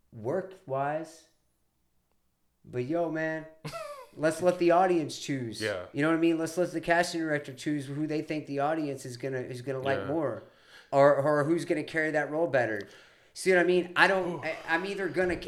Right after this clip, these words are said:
Speaker 1: That's what I say. I'm either gonna. It's, it's, it's like, it's, it's, it's like, I'm, I'm a secret agent for the government, and they got a fucking job for me, man.
Speaker 2: Yeah.
Speaker 1: And I may only have one job like that, you know,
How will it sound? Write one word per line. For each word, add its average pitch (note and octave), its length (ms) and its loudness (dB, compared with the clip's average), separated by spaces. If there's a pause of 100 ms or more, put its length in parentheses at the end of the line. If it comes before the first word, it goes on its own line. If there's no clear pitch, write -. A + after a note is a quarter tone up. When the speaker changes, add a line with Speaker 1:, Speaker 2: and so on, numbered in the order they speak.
Speaker 1:
That's E3 240 -6
what F3 100 0
I - 20 0
say. E3 320 -6
I'm F#3 260 -6
either F#3 280 -6
gonna. E3 260 -4 (540)
It's, F#3 240 -12
it's, F#3 240 -6
it's F3+ 180 -12
like, F3 320 -4
it's, - 260 -12
it's, - 220 -12
it's E3 180 -10
like, E3+ 300 0 (800)
I'm, F3+ 340 2
I'm F3+ 180 -2
a F3+ 40 -2
secret F3+ 320 -4
agent F3 260 0
for F3 100 -6
the D3 80 -8
government, D3+ 480 0 (1000)
and C#3+ 120 -2
they E3+ 100 4
got E3+ 160 4
a D#3+ 80 0
fucking E3 280 -4
job D#3 340 0
for C#3 120 -2
me, A#2+ 120 -4
man. B2 320 -4 (180)
Speaker 2:
Yeah. G2 140 -8 (520)
Speaker 1:
And D#3 120 2
I F3 80 6
may F#3 180 2
only E3+ 220 2
have D#3+ 240 -2
one D#3+ 180 -4
job D#3+ 320 0
like C3 200 -2
that, C3 440 0 (320)
you C3+ 140 -4
know, C3 400 2